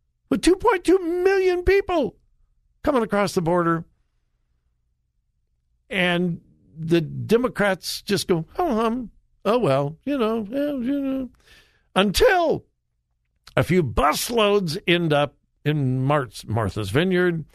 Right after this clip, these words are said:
in New York City. And then, "Oh my goodness, we have an emergency on our hands." Well,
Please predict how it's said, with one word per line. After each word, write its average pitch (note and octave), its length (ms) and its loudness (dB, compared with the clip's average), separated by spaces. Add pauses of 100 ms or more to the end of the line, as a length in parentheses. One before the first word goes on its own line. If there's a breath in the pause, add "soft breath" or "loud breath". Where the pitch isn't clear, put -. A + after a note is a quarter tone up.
(460 soft breath)
in C3 180 2
New C3 80 2
York A#2 300 0
City. F3 520 0 (360)
And D3+ 220 2
then, G3 240 2 (180 loud breath)
"Oh A4+ 240 6
my C#5 220 4
goodness, A#4+ 500 2
we F#4 300 6
have D#4+ 100 0
an D#4 100 0
emergency D#4+ 920 2
on F#3 220 4
our E3+ 300 2
hands." C3 720 0 (2250 loud breath)
Well, D3+ 320 -2